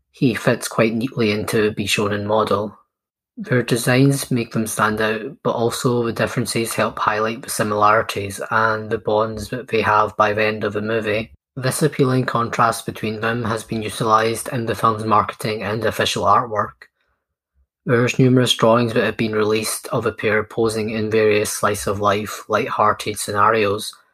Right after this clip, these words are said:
such as going to the pizzeria that features in the movie, Leo trying on a firefighter jacket,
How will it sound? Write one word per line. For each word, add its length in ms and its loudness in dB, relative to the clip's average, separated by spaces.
such 300 -2
as 120 2
going 280 0
to 100 -10
the 100 0
pizzeria 640 0
that 160 -4
features 420 -4
in 100 -2
the 80 -2
movie, 560 0
Leo 300 2
trying 360 0
on 160 -2
a 40 -4
firefighter 680 -2
jacket, 600 -2